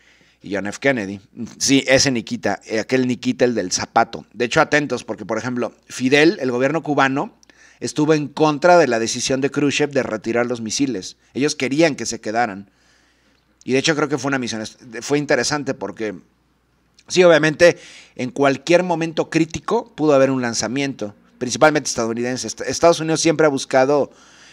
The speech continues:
el ataque primigenio, siempre. Y en el momento en que el gobierno soviético mueve los misiles a suelo caribeño,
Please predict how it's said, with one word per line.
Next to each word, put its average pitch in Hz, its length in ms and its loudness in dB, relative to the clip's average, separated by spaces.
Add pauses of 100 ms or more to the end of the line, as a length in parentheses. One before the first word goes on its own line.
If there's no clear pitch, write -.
(180)
el 117 140 -2
ataque 127 320 0
primigenio, 110 580 -4
siempre. 123 500 0 (2250)
Y 143 80 2
en 147 80 6
el 143 80 2
momento 151 320 4
en 170 120 0
que 131 340 4
el 131 100 2
gobierno 147 380 4
soviético 143 580 2
mueve 139 240 2
los 127 220 2
misiles 127 760 2 (480)
a 101 80 -2
suelo 147 260 6
caribeño, 156 600 6